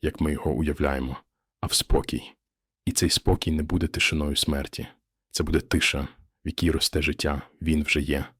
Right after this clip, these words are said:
Той, кого не помічають. Він пройшов через бруд, приниження, втрату. Його ламали, він мовчав. Його ховали, він вижив. І саме тому він зможе завершити те,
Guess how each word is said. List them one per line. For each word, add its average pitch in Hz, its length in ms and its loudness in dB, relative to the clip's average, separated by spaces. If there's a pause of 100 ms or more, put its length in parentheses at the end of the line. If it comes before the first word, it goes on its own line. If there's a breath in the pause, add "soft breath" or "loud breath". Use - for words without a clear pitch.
(560)
Той, 90 200 6
кого - 260 -2
не 78 100 2
помічають. 73 680 0 (320)
Він 90 120 2
пройшов - 420 2
через 78 280 -2
бруд, - 420 -2 (320)
приниження, 78 580 0
втрату. - 500 -2 (640)
Його 82 200 4
ламали, 71 480 2 (380)
він 80 160 0
мовчав. 71 460 -2 (600)
Його 85 320 2
ховали, 76 520 0 (440)
він 78 140 0
вижив. 71 440 -2 (560)
І - 60 -2
саме 80 260 2
тому 73 400 -2 (240)
він 85 160 2
зможе 82 320 -2
завершити 76 500 -2
те, 76 260 -4